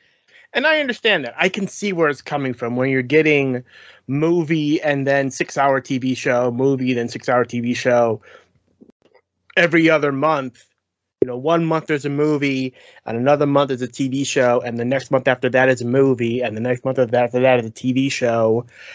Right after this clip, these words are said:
I could see how someone can get burnt out on that, but I, like you, yes, make mine Marvel, make mine Marvel, give me more Marvel.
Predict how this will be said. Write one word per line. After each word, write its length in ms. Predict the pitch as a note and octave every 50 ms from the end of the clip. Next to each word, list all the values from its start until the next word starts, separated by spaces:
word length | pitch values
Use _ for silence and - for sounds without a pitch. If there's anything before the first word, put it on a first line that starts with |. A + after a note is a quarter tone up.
| - - - - _ -
I 100 | E3+ E3+
could 160 | - - D#3
see 160 | - - E3+
how 140 | D3 D3 C#3+
someone 320 | - - C#3 C3+ C3+ C3
can 180 | B2 - B2+ B2
get 160 | A2 A#2+ A2+
burnt 280 | - A#2 A#2 A#2+ A2+ A#2+
out 260 | A2+ A2 A#2 A#2 A2+ -
on 260 | - A2 A2 A2 A2
that, 300 | A2 G#2+ G#2+ G#2+ A2 G#2
but 260 | _ A2+ A2+ A#2 - - - - - - _ _
I, 220 | - D#3+ E3 F3+ G3
like 320 | F3+ E3+ E3 E3+ E3 -
you, 140 | D3 C#3+ C#3+
yes, 420 | C#3 C3 C3 C3 C3 B2+ - -
make 300 | C3+ C3 C#3+ E3 E3 -
mine 280 | E3+ E3 D#3+ D#3+ D#3+ D3+
Marvel, 640 | C#3+ B2+ B2 B2 B2 A#2 A#2+ A#2+ A#2+ A#2+ A#2+ B2+ - -
make 200 | B2+ A#2+ A2+ -
mine 200 | C3 C3 A#2+ B2
Marvel, 380 | C3+ E3 F3+ F#3+ E3+ F3 E3+ D#3+
give 220 | C3+ B2+ C#3 C3
me 80 | C3 C3
more 240 | B2+ A#2+ A#2 A#2 A2+
Marvel. 480 | B2 D3 D3+ D3 C3+ A2 G2+ F2+ -